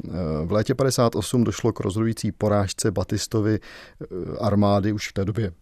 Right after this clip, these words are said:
myslím, silně demoralizované. A na přelomu roku padesát osm padesát devět v prosinci nebo v lednu, tedy jednatřicátého prosince nebo prvního ledna, Batista uprchl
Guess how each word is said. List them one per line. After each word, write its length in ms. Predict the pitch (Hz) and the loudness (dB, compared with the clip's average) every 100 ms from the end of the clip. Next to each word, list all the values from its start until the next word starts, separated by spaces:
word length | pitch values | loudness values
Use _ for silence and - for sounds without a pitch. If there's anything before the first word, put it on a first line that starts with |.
| - | -16
myslím, 440 | 104 107 - 110 104 | -6 -4 0 2 2
silně 480 | - 110 107 107 90 | 2 4 6 4 2
demoralizované. 1040 | 107 104 101 98 98 98 98 104 110 127 - - - - - - | 2 2 2 2 2 2 2 2 2 -2 -6 -18 -16 -18 -20 -4
A 400 | 104 101 98 90 - - - | 2 4 4 2 -2 -12 2
na 140 | 104 | 2
přelomu 540 | 101 - 139 135 139 - | 2 4 6 6 4 4
roku 260 | 107 - | 2 2
padesát 400 | 123 117 120 120 | 0 2 2 2
osm 200 | 107 - | 0 0
padesát 440 | 113 113 - 92 90 | 2 2 2 2 2
devět 420 | 101 107 113 - | 2 4 4 2
v 120 | - | -14
prosinci 720 | - 95 - 110 104 - 110 | -4 -2 0 2 2 0 0
nebo 300 | 101 92 92 | 2 0 0
v 60 | 82 | 2
lednu, 300 | 101 92 104 | 0 2 0
tedy 240 | 92 87 - | 0 -4 -6
jednatřicátého 760 | - 101 101 - 98 98 101 | -6 0 0 0 0 0 0
prosince 420 | 92 90 107 98 101 | 0 -2 0 2 2
nebo 160 | 95 | 0
prvního 400 | - 95 104 92 | 0 2 2 4
ledna, 320 | 101 98 110 101 | 2 4 2 2
Batista 560 | 92 90 - 98 - 92 | -4 -4 -2 -2 -2 -2
uprchl 520 | 101 - 101 - 95 | -4 -4 -4 -2 -6